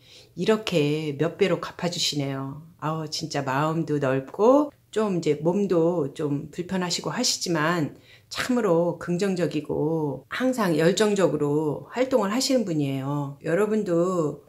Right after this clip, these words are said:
그 영상 찾아보셔가지고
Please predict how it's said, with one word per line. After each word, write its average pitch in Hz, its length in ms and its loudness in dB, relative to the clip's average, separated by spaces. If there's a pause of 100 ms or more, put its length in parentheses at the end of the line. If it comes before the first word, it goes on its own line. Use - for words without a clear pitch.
(100)
그 147 460 -2
영상 180 460 0
찾아보셔가지고 165 1300 0